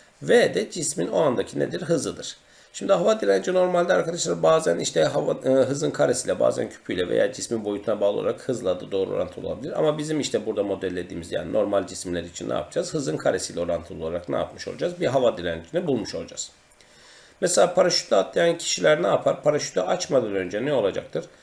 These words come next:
Sonuçta o yüzey alanlarına bağlı olarak bu cisme ne yapacaktır? Bir hava direnci etkileyecektir.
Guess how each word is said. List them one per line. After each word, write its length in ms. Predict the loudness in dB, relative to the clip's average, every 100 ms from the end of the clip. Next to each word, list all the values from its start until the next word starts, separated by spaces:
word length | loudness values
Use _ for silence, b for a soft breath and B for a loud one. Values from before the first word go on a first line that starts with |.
| b b
Sonuçta 560 | 0 2 2 4 4 4
o 100 | 0
yüzey 340 | 0 0 4
alanlarına 520 | 6 6 4 4 4
bağlı 220 | 4 2
olarak 360 | 0 0 0 -4
bu 80 | -8
cisme 340 | -6 -2 0
ne 40 | 2
yapacaktır? 500 | 0 -2 -8 -6 -4
Bir 120 | -4
hava 340 | 2 6 6
direnci 360 | 4 0 0 -8
etkileyecektir. 680 | -8 -10 -10 -12 -16 -20